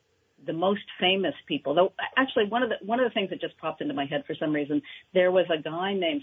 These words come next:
Sakyong Rinpoche, who was the head of a, um, a Buddhist meditation center, and he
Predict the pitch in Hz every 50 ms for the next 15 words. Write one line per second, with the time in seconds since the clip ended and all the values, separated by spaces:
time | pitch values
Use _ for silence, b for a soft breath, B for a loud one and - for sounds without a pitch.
0 | - - 170 175 - - 180 165 160 151 - 139 131 - 160 170 202 196 - 156
1 | 127 - - - - - - - - - B B B B B B B B B B
2 | _ _ - 180 170 165 165 160 156 156 151 151 151 147 - - - 156 147 143
3 | - - 147 143 - - - 185 180 175 170 170 165 160 160 - - - 151 147
4 | 143 143 139 - - 147 143 139 139 139 135 _ b b b b b b b b
5 | _ - 147 139 135 131 135 135 131 131 131 _ _ _ _ _ - - - _
6 | _ _ - - 123 135 139 - _ _ _ - 180 170 170 170 170 165 - -
7 | 147 151 147 143 147 143 - - 156 151 147 - 151 143 139 - 147 139 135 -
8 | - 135 131 135 143 151 B B B B B B B B B 147 151 156 156 156
9 | 151 151 151 151 151 143 - - - - _ _ _ _ - - - - 220 226
10 | 226